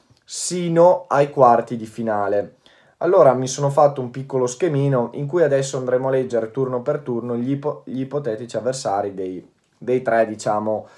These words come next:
ehm, capi del ranking, ovvero Sinner, Djokovic ed Alcaraz. Djokovic invece sarà impegnato domani, scusate, dopodomani, ovvero il due luglio contro Kopriva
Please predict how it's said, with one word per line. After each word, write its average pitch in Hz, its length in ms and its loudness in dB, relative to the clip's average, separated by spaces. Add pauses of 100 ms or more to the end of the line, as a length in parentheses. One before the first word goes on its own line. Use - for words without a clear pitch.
(220)
ehm, 107 880 2
capi 143 320 6
del 131 140 6
ranking, 113 580 2
ovvero 113 280 4
Sinner, 131 500 -2
Djokovic 110 680 0
ed 113 180 -2
Alcaraz. 98 500 -2
Djokovic 139 560 2
invece 120 280 -6
sarà 131 460 0
impegnato 123 640 -4
domani, 110 760 0
scusate, 120 460 0
dopodomani, 113 560 0
ovvero 107 280 -2
il 107 60 -4
due 127 140 0
luglio 107 300 -4
contro 98 420 -10
Kopriva 90 580 -4